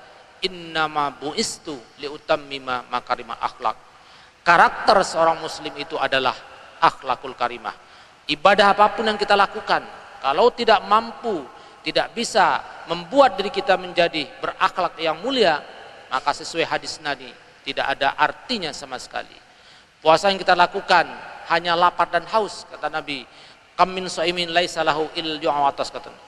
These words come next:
Orang puasa banyak sekali, te-, tetapi tidak dapat pahala, hanya haus, lapar dan haus. Baik, Bapak Ibu kaum muslimin yang berbahagia,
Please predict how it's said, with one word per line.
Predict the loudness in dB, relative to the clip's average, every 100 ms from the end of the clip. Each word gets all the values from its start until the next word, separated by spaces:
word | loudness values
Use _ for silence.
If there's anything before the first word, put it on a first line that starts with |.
| 4
Orang | 6 4 0 -12 -2
puasa | 0 2 2 2 0 -12 0
banyak | 2 2
sekali, | -4 -2 -2 -2 -10 -18 -20 -20 -20 -10 -6
te-, | -6 -8 _
tetapi | -4 -2 -4 -10 -14
tidak | -2 -2 0
dapat | -4 -4 -6 -4
pahala, | -4 -2 -2 -4 -6 -12 -6 -2
hanya | 0 0 -2 -4 -12 -20 -20 -20 -20 -20 -20 _ -6
haus, | 0 0 0 -12 -6
lapar | -2 0 -2 -6
dan | -10 -14 -14
haus. | -14 -16 -20 _ _ _ _ -20 -20 -20 -20 _ _ _ _ _ _
Baik, | 4 6 4 2
Bapak | 4 4 2
Ibu | 0 -4
kaum | -4 -4
muslimin | -8 -14 -12
yang | -6
berbahagia, | 0 0 2 4 4 4